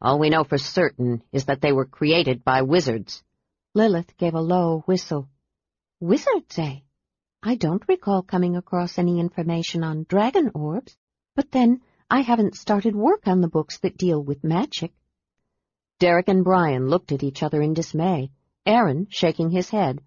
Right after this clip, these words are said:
reached for his flask. "I can show you the section where books on the arcane are shelved," Lilith offered. "They're all the way in the back,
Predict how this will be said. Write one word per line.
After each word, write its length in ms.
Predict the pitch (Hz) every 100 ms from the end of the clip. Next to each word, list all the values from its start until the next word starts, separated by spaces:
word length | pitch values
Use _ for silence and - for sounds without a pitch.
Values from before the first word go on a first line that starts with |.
| _
reached 360 | 135 135 -
for 160 | - 151
his 180 | 165 160
flask. 500 | - 165 147 139 - _ _ _ -
"I 100 | 277
can 200 | 285 247
show 240 | - 262
you 140 | 381
the 100 | 269
section 480 | 175 - 170 - 247
where 120 | 208
books 300 | 175 202 -
on 140 | 214 196
the 140 | 175 -
arcane 560 | 165 - 196 185 180 -
are 80 | 147
shelved," 600 | - 247 349 208 - - _ _ _
Lilith 320 | 156 151 139 139
offered. 380 | 131 135 190 - _ _ _ -
"They're 200 | 285 233
all 180 | 392
the 80 | 381
way 140 | 220 202
in 100 | 180
the 80 |
back, 260 | 175 220 370